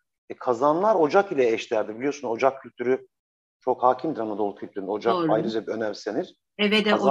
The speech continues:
Speaker 2: ocak
Speaker 1: da
Speaker 2: denir hatta o
Speaker 1: Evet.
Speaker 2: derece. Ocağın
Speaker 1: Kazan eşdeğer görülürmüş. E, Dede Korkut'ta da işte Oğuzların Beylerbeyi konumundaki kahramanın adı da, e,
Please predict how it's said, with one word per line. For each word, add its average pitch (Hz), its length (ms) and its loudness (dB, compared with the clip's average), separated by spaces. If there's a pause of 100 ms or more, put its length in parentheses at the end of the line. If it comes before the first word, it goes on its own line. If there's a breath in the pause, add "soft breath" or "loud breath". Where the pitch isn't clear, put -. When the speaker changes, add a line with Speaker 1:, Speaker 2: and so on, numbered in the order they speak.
Speaker 2:
ocak 156 220 2
Speaker 1:
da - 40 -8
Speaker 2:
denir 180 220 -4
hatta 160 520 0
o - 100 0
Speaker 1:
Evet. - 60 2
Speaker 2:
derece. 147 600 -4 (140)
Ocağın 170 280 -2
Speaker 1:
Kazan 117 480 2 (160)
eşdeğer 120 500 2
görülürmüş. 104 680 -6 (540)
E, 110 220 -4
Dede 123 260 6
Korkut'ta 160 540 4
da 196 280 6
işte - 220 -4
Oğuzların 135 800 4
Beylerbeyi 143 600 6
konumundaki 123 800 0 (420)
kahramanın 143 600 4
adı 131 240 -2
da, 233 320 0 (280)
e, 110 100 -14